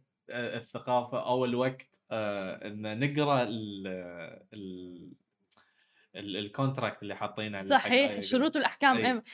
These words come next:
Speaker 2: مين
Speaker 1: هذه
Speaker 2: بيقرأ الشروط والأحكام؟
Speaker 1: ما حد، حد يعني، بس اللي، اللي، اللي يهمهم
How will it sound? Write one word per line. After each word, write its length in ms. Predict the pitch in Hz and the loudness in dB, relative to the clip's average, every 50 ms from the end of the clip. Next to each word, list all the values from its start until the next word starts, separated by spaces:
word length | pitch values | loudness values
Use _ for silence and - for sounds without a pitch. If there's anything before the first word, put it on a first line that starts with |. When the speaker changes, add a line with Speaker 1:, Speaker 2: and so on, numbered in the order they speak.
| - - - | -6 2 6
Speaker 2:
مين 140 | 339 440 440 | 6 8 8
Speaker 1:
هذه 120 | 349 - | 8 6
Speaker 2:
بيقرأ 240 | 139 - 294 254 151 | 6 8 8 8 8
الشروط 420 | - - - 254 208 240 240 240 | 8 4 2 2 4 2 2 2
والأحكام؟ 440 | 226 - - - - - 214 190 190 - - | 2 0 0 -2 -2 -4 -4 -2 -4 -4 -2
Speaker 1:
ما 80 | 185 185 | -2 -2
حد، 220 | - - - - - _ _ _ | 0 -2 -4 -4 -6 _ _ _
حد 200 | - 156 156 - _ _ | -8 -8 -8 -10 _ _
يعني، 680 | - 135 117 127 135 143 143 135 135 127 120 110 - - _ _ _ _ - - - - - _ _ _ _ _ _ _ _ - _ _ _ _ _ _ - | -6 -4 -2 0 0 0 2 0 0 -2 -2 -4 -8 -10 _ _ _ _ -20 -20 -20 -20 -20 _ _ _ _ _ _ _ _ -20 _ _ _ _ _ _ 2
بس 260 | 165 190 185 - 180 | 2 2 2 2 -2
اللي، 420 | 160 156 160 156 151 - - 139 | -2 0 0 -2 -2 -4 -4 -4
اللي، 720 | 131 127 131 131 135 135 135 131 131 127 123 - - 143 | -2 0 0 2 2 2 2 2 0 0 -4 -4 -4 -2
اللي 200 | 135 139 139 151 | 0 2 2 2
يهمهم 520 | 147 143 160 170 160 143 156 156 196 214 | 2 2 2 0 0 0 0 -2 -2 -4